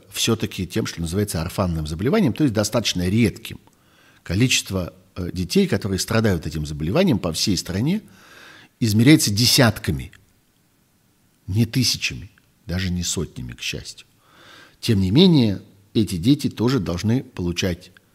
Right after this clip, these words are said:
э, лечение, э, даже вот такое дорогостоящее. Ну, всегда возникает проблема вот с этими редкими заболеваниями,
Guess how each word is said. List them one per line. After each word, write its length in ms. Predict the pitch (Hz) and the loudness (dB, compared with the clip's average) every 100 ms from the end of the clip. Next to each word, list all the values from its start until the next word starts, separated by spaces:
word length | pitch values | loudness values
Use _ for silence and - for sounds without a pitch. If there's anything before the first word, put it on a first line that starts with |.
| _ _ _ _ - | _ _ _ _ -8
э, 340 | 95 90 85 - _ _ _ | -6 -4 -6 -10 _ _ _
лечение, 760 | 95 87 - 143 170 127 104 - - _ _ - | -8 -4 2 4 6 4 2 -4 -14 _ _ -8
э, 220 | 98 95 - | -6 -6 -10
даже 400 | 95 95 135 135 | -6 0 0 0
вот 340 | 90 113 - | -2 -4 -6
такое 420 | - 78 107 117 - - | -12 -4 0 0 0 -6
дорогостоящее. 720 | 85 82 82 - 233 180 104 | -10 -6 -6 -2 0 0 4
Ну, 200 | 143 - | 2 2
всегда 320 | - 113 143 | -2 2 4
возникает 480 | 117 98 98 104 87 | 4 0 0 -2 -4
проблема 340 | 95 104 170 | -4 -2 0
вот 140 | 104 101 | -2 -2
с 40 | |
этими 200 | 107 98 | -2 0
редкими 580 | 95 117 95 - 78 62 - | 2 4 2 -4 -6 -8 -12
заболеваниями, 760 | 85 85 104 226 95 65 57 | -8 -4 -2 0 2 0 -4